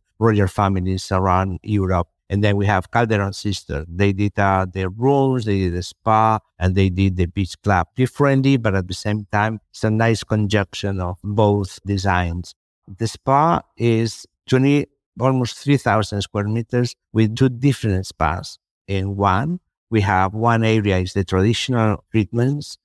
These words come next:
with amazing therapies, and the other side is Asian. The therapists are from Asia, Singapore, from Thailand, and they do amazing, amazing job with different, with two different decorations too. Inside, we also have an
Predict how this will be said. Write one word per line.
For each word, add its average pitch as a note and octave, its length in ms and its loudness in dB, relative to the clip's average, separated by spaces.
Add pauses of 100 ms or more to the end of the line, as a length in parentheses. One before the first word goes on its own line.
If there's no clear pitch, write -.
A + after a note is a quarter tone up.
(100)
with F#2 240 -2
amazing A2+ 560 0
therapies, A#2+ 760 0 (240)
and G#2 180 2
the G2+ 60 2
other G#2 200 2
side G#2 360 0
is G2 320 -4
Asian. F2+ 640 -2 (400)
The F#2+ 80 2
therapists A2 680 0
are G2 240 0
from G2 560 -2
Asia, - 460 -4 (320)
Singapore, A#2 880 2
from D#2+ 520 -8
Thailand, A2 580 0 (180)
and F#2 180 2
they F#2+ 140 2
do G2 140 0
amazing, F#2+ 680 0
amazing F#2 460 0
job F2+ 240 2
with G2+ 160 0
different, A#2 440 0
with A2 140 -2 (220)
two D3 180 2
different A2 420 0
decorations F#2+ 800 -2 (160)
too. F2 220 -4 (240)
Inside, A#2 400 2
we G2 160 2
also F#2+ 180 -2
have G2 180 -6
an - 100 -8